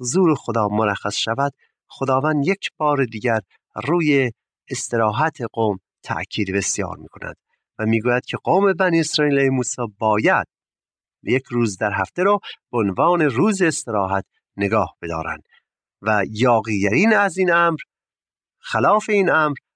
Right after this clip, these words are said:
عذاب بسیار سختی رو خواهد داشت. و البته دلیل نگاه داشتن این روز را به عنوان روز استراحت نیز بیان می‌فرماید. به طوری که می‌خوانیم: "و خداوند موسی را خطاب کرده گفت:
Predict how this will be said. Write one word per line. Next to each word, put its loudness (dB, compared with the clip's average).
عذاب 0
بسیار -4
سختی -6
رو -4
خواهد -4
داشت. -6
و -6
البته -2
دلیل 4
نگاه 2
داشتن -2
این 0
روز 0
را 2
به 2
عنوان 4
روز 2
استراحت -2
نیز -2
بیان 2
می‌فرماید. -12
به -6
طوری 0
که 0
می‌خوانیم: 2
"و 0
خداوند 2
موسی 0
را 2
خطاب -2
کرده -2
گفت: 0